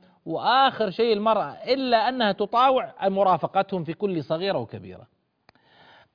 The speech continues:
المرأة طبعا بقول لكم شيء، معاشر الرجال، المرأة ربما هي لا تريد أن تنفرد بك في كل صغيرة وكبيرة، لكنها تريد أن تحس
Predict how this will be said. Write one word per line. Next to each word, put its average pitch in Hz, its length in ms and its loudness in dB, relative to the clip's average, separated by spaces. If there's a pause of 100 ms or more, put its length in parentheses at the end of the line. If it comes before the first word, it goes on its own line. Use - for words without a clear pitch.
المرأة 208 420 2
طبعا 160 380 -2
بقول 170 240 -4
لكم 170 220 -6
شيء، 175 260 -4
معاشر 135 380 -6
الرجال، 104 420 -14
المرأة 226 760 -2
ربما 202 580 -4
هي 185 200 -2
لا 202 160 -2
تريد 247 340 -6
أن 208 120 -2
تنفرد 185 480 -4
بك 170 140 -8
في 143 120 -12
كل 143 320 -8
صغيرة 139 360 -8
وكبيرة، 120 680 -6 (1500)
لكنها 220 560 -2
تريد 214 320 -6
أن 175 160 -6
تحس - 640 -10